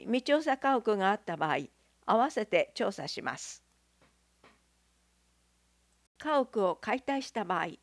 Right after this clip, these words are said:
家屋を解体した場合は、資産税課までご連絡ください。熊本地震にかかる被災代替資産に対する固定資産税の特例。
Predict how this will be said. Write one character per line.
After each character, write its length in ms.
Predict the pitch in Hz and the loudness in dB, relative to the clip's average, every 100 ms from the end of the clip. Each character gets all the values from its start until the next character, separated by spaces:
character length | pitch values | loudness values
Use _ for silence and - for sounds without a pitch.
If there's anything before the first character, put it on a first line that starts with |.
| _ _ _ _ _ _ _ _ _ _ _ _ _ | _ _ _ _ _ _ _ _ _ _ _ _ _
家 160 | - 311 | -4 -2
屋 280 | 262 226 214 | 0 4 2
を 40 | |
解 300 | 202 240 254 | 2 -2 0
体 200 | - 262 | 4 4
し 60 | 240 | 2
た 140 | 220 | -2
場 160 | 202 196 | 2 4
合 160 | 202 | 4
は、 200 | 185 180 - | 4 2 0
資 160 | - 247 | -6 -4
産 280 | 302 285 262 | 0 -2 2
税 180 | 269 | 0
課 160 | 254 233 | 0 -4
ま 140 | 202 | -4
で 160 | 190 170 | -2 0
ご 140 | 165 196 | 2 2
連 180 | 233 226 | 2 0
絡 280 | 220 208 | -2 -4
く 120 | - 156 | -6 -8
だ 140 | 170 | -10
さ 240 | - 127 | -6 -4
い。 100 | - - _ _ _ _ _ _ _ _ _ _ _ _ _ _ _ _ _ _ _ _ _ _ _ _ _ | -4 -10 _ _ _ _ _ _ _ _ _ _ _ _ _ _ _ _ _ _ _ _ _ _ _ _ _
熊 240 | - 277 311 | 0 2 4
本 260 | 302 285 | 4 4
地 140 | 262 277 | 4 0
震 240 | 277 247 | 0 0
に 120 | 214 | 0
か 180 | 202 196 | -2 -4
か 160 | 202 202 | -2 0
る 260 | 196 - - | 0 0 -6
被 100 | - | -16
災 380 | - 240 233 202 | -4 0 0 2
代 220 | 220 269 | 2 2
替 260 | 269 285 269 | 2 0 0
資 160 | 262 | -4
産 220 | 254 247 | 0 0
に 140 | 202 202 | 2 0
対 240 | 185 185 | 0 0
す 160 | - 175 | -2 -2
る 280 | 175 - - | -2 -4 -2
固 160 | 240 | 0
定 200 | 240 285 | 2 2
資 80 | 277 | 2
産 240 | - 262 196 | 2 2 2
税 200 | 196 175 | 2 2
の 160 | 170 | 0
特 260 | - 160 165 | -4 -4 -4
例。 280 | 151 143 | -4 -8